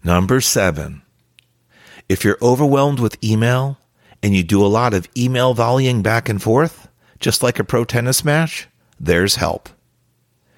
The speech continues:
Are your emails not getting the results you'd like? Do you find yourself having to repeat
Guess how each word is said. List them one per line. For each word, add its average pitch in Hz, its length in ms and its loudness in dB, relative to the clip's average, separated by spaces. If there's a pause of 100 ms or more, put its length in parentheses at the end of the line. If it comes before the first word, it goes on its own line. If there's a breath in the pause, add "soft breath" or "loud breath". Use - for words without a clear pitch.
(460 loud breath)
Are 110 100 2
your 101 160 0
emails 131 580 0
not 92 380 -2
getting 131 240 -2
the 123 80 -2
results 95 460 0
you'd 123 100 -2
like? 92 440 -4 (920 soft breath)
Do 165 80 -2
you 156 80 2
find 165 320 0
yourself 160 580 0
having 127 340 -2
to 101 80 0
repeat 104 500 -4